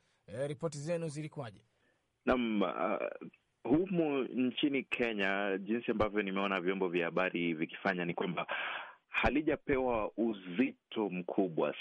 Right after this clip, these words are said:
Speaker 2: sana, lakini halijazuia waja-, hilo halijazuia Wakenya kuzungumza na kujadiliana kuhusiana na yale ambayo yanaendelea, uh, kule nchini Syria. Kumbuka kwamba serikali ya Kenya haijaweza kulizungumzia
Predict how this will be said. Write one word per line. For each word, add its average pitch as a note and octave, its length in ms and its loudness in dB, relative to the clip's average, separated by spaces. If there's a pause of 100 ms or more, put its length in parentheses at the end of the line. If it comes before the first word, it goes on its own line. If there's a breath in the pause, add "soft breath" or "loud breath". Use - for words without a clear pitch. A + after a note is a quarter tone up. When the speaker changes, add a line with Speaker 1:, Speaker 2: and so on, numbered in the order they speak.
Speaker 2:
sana, D2 340 0
lakini G#2 680 0
halijazuia A2 840 2 (460)
waja-, F#2+ 380 0
hilo C3 260 0
halijazuia G#2 760 2
Wakenya F#2 720 0
kuzungumza F#2 1400 0
na F2+ 100 -2
kujadiliana F2+ 680 0
kuhusiana F2+ 760 0
na E2+ 140 0
yale F2 220 0
ambayo E2+ 300 0
yanaendelea, E2 680 0 (440 loud breath)
uh, F2+ 60 6 (120)
kule F#2 280 0
nchini E2+ 560 -2
Syria. E2+ 180 2
Kumbuka F#2+ 240 0
kwamba F2 440 0
serikali C#3+ 440 0
ya B2+ 100 2
Kenya A2 760 -2
haijaweza F#2+ 800 0
kulizungumzia F2 1500 0